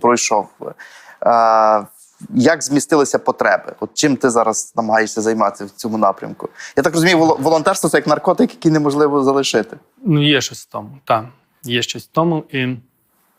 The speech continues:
Speaker 2: ну, в будь-якому в-, випадку на вокзалі зменшилося, е, потребуючих людей, але вони залишилися, вони є. І от коли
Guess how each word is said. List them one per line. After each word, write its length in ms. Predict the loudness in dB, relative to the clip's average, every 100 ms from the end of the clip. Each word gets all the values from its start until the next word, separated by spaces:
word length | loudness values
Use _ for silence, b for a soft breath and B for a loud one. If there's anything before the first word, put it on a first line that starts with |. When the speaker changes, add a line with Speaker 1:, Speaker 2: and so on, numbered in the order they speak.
| _ _ _ _ B B B B B B B B B
Speaker 2:
ну, 140 | 2 4
в 40 |
будь-якому 400 | 4 4 4 2
в-, 260 | 2 0 0
випадку 320 | 0 -2 -4
на 80 | -2
вокзалі 400 | -2 0 0 0
зменшилося, 840 | 2 0 2 -2 -4 -6 -8 -8 B B
е, 960 | -6 -6 -6 -6 -8 -8 -8 -8 -8 -6
потребуючих 640 | -4 -2 0 0 -2 -6
людей, 320 | -8 -8 -10 -18 _ -4
але 180 | -2 0
вони 180 | 0
залишилися, 540 | 0 -2 -6 -8 -14 -12
вони 180 | -6 -4
є. 260 | -4 -8 -12 _ B B B B _
І 80 | -2
от 140 | -2
коли 500 | 0 0 0 -2 -6